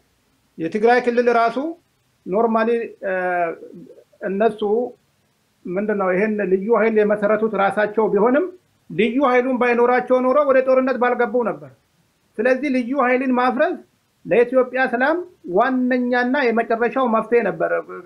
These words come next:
አሁን ባ-፣ ባለው ሁኔታ ላይ ሲታይ ማለት ነው። እና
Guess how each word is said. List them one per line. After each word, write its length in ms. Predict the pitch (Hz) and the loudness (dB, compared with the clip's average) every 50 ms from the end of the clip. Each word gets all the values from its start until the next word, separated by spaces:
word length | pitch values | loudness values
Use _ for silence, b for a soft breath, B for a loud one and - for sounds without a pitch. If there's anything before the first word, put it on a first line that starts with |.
| 190 190 190 - - - | -14 -14 -14 -12 -4 -2
አሁን 220 | 185 202 233 226 190 | 0 0 0 -2 0
ባ-፣ 160 | 208 202 196 | 0 0 0
ባለው 340 | 185 175 190 196 196 214 220 190 | 2 0 0 0 0 -2 -2 -2
ሁኔታ 240 | 190 202 196 196 196 | -2 -8 -4 -4 -2
ላይ 140 | 196 196 185 | 0 -2 -2
ሲታይ 300 | - 185 - 220 220 226 | -4 -8 -4 -2 -2 0
ማለት 260 | 202 175 151 139 123 123 | 0 -2 -4 -4 -8 -16
ነው። 120 | 123 - _ _ _ _ _ _ _ _ _ _ _ _ _ - | -20 -20 _ _ _ _ _ _ _ _ _ _ _ _ _ -2
እና 200 | 220 214 247 | -2 0 2